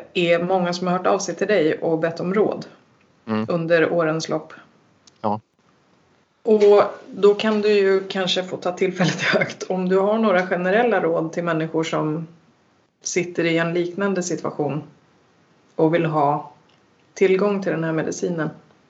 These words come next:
Speaker 1: Om du har några såna.
Speaker 2: Ja, alltså jag, de råden jag kan ge, det är ju att bara, det är bara ligga på och tjata på dem, för att jag upplever det som att, eh, de, de ger upp till slut för att man blir för jobbig, liksom.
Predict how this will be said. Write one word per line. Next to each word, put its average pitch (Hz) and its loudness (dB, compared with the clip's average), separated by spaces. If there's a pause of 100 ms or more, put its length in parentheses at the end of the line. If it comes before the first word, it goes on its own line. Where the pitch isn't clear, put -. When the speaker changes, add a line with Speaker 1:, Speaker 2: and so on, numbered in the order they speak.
(240)
Speaker 1:
Om 175 0
du 170 2
har 180 0
några - -4
såna. - -6 (840)
Speaker 2:
Ja, 95 -6 (140)
alltså - -4
jag, 104 4 (920)
de 117 -2
råden 113 2
jag 95 -6
kan 104 -8
ge, 98 -6
det 104 -4
är 113 0
ju 104 2
att - -6
bara, 85 -4 (260)
det - -20
är 101 -12
bara 127 0
ligga 101 -4
på - -10
och 85 -8
tjata 104 -8
på 127 -6
dem, 135 -6
för 104 -8
att 98 -4 (2250)
jag 110 -6
upplever 117 4
det 131 2
som 110 -2
att, - -4
eh, 101 -4 (680)
de, 98 -6
de 117 0
ger 123 2
upp 123 -6
till 127 -14
slut - -8
för - -10
att 92 -4
man 98 -2
blir 92 -4
för 98 -10
jobbig, 92 -6
liksom. 120 -8